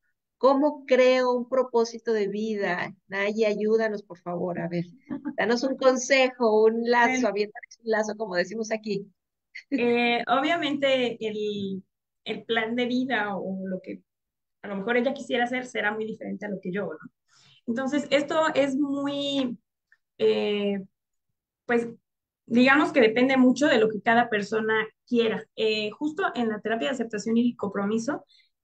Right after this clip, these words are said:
Speaker 2: trabajamos con valores, pero no son valores de los que aprendimos en la, en la escuela, ¿no? <laughs>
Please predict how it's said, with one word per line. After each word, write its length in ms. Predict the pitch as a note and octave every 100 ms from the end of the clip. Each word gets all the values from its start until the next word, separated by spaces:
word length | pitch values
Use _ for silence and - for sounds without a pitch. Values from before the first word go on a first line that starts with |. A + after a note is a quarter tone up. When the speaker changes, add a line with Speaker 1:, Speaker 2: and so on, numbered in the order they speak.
| _
Speaker 2:
trabajamos 540 | - A#3 A#3+ A#3 C4 B3+
con 320 | A#3+ A#3+ A#3+
valores, 600 | G3 G#3 A3+ B3 A3 - _ _
pero 480 | A#3+ A#3+ A#3+ A#3 A#3+
no 120 | C4+
son 140 | D4+
valores 520 | D4+ B3+ B3 C4 C4+ -
de 220 | F#3+ F#3
los 240 | F#3 F#3
que 460 | - F#3+ F3 F3 - _ _ _ _ _
aprendimos 540 | - F#3+ G3 A3 A#3 A#3
en 120 | G3
la, 220 | D#3+ - _ _ _
en 100 | G#3
la 40 | -
escuela, 380 | - A#2+ G2 F2+
¿no? 160 | -
<laughs> 540 | - - B3 - D4+